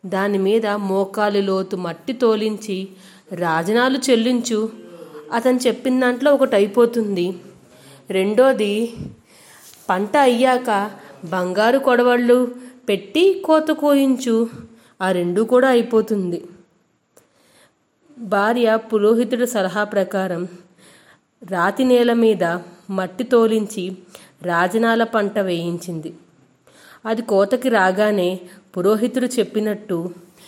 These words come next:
మగవాడి వేషంలో గుర్రం ఎక్కి పంట కోసే చోటుకి వెళ్ళింది. "ఎవరి అనుమతితో ఈ భూమిలో సేద్యం చేస్తున్నారు? కామందని పిలవండి. ఈ తప్పుకు వెయ్యి రూపాయలు జరిమానా విధిస్తున్నాం"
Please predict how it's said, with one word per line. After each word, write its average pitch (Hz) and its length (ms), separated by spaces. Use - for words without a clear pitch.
మగవాడి 208 500
వేషంలో 214 500
గుర్రం 180 440
ఎక్కి 233 540
పంట 196 240
కోసే 247 440
చోటుకి 214 300
వెళ్ళింది. 185 580
"ఎవరి 214 420
అనుమతితో 233 560
ఈ 233 180
భూమిలో 220 460
సేద్యం 208 580
చేస్తున్నారు? 175 640
కామందని 254 460
పిలవండి. 254 600
ఈ 190 60
తప్పుకు 247 540
వెయ్యి 208 320
రూపాయలు 226 400
జరిమానా 220 500
విధిస్తున్నాం" 202 800